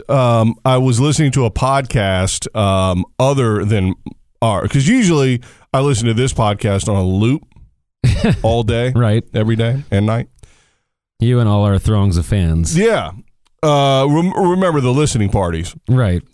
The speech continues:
Speaker 1: So one download equals a thousand people.
Speaker 2: <laughs>
Speaker 1: So I was listening to a podcast, and apparently there is a app or whatever called Cameo.
Speaker 2: Oh, yeah, yeah, okay.
Speaker 1: Word up.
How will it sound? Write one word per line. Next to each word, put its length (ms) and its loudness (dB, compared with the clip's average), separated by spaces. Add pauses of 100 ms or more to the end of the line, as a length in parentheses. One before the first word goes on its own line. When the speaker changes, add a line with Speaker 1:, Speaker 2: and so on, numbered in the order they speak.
Speaker 1:
So 160 0
one 260 2
download 460 0
equals 600 0
a 60 -2
thousand 400 0
people. 320 -2
Speaker 2:
<laughs> 60 -4 (1400)
Speaker 1:
So 340 0 (640)
I 40 0
was 100 2
listening 320 2
to 100 -2
a 20 0
podcast, 600 0
and 120 0
apparently 720 0
there 320 0
is 680 0 (140)
a 720 0 (800)
app 380 -2 (480)
or 260 0
whatever 720 0
called 360 0
Cameo. 760 -2 (380)
Speaker 2:
Oh, 100 2
yeah, 200 2
yeah, 140 2
okay. 300 0 (300)
Speaker 1:
Word 340 0
up. 340 -2